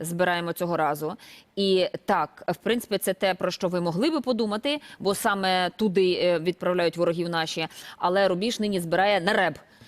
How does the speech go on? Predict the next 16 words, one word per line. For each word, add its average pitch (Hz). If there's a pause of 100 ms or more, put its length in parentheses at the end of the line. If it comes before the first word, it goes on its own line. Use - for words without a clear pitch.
(200)
А, 190
що 294
за 247
реб, 302
Данило? 202 (160)
Регулярно 220
питаю 247
про 214
це. 180 (380)
Український, 233 (1000)
спільне 233
виробництво, 226 (180)
іноземне? 202
Чи 233
вже 220
маєте 214